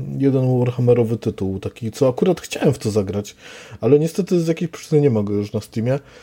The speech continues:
To, to, to w, w mojej historii grania to się z jeden taki przypadek, nie? Od, od kiedy mam Steama,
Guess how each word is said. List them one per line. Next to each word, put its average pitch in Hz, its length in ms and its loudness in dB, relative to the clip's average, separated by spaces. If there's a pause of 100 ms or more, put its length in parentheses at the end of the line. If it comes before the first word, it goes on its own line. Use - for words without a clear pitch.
(300)
To, 139 100 -4
to, 143 180 -10
to 131 120 -12
w, 123 100 -8 (340)
w 123 60 -6
mojej 139 480 4
historii 123 880 2
grania 117 500 2
to 110 140 -4
się - 160 -2
z 101 80 -2
jeden 107 240 2
taki 104 200 -2
przypadek, 92 600 -2
nie? 123 100 2 (340)
Od, 107 80 -2 (180)
od 107 160 2
kiedy 107 200 4
mam 98 200 6
Steama, 92 380 0